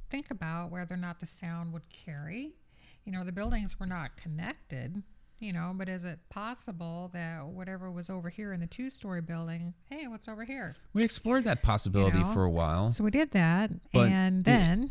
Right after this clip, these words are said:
Speaker 2: we turned, it turned out to be something else.
Speaker 1: Yeah.
Speaker 2: Because what happens in Campsville there, in that whole area really, um, is big in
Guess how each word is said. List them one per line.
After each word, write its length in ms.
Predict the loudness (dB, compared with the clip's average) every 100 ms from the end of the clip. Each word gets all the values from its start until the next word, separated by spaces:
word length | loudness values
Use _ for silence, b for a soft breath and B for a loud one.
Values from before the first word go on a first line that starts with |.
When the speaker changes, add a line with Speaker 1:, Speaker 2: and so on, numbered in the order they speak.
| 4
Speaker 2:
we 140 | 4
turned, 280 | 6 2 2 0
it 120 | 0
turned 200 | 0 0
out 80 | 0
to 60 |
be 100 | -2
something 320 | -2 -4 -4 -4
else. 340 | -6 -10 -14 -18 -14 -14 -12 -8
Speaker 1:
Yeah. 300 | -4 -2 -2 -4 -12 -20 -18 -18 -4
Speaker 2:
Because 540 | 0 4 6 6 4 4
what 240 | 6 6
happens 360 | 6 4 6 4
in 80 | 4
Campsville 420 | 2 2 2 4
there, 300 | 6 4 2 -4 -20
in 260 | -4 2 4
that 200 | 4 2
whole 320 | 4 6 6
area 380 | 4 2 0 0
really, 360 | 0 0 0 -2 B B B B
um, 540 | -2 2 4 4 2 -2 -2 2
is 160 | 2
big 400 | 6 6 8 4 0
in 440 | 0 0 -2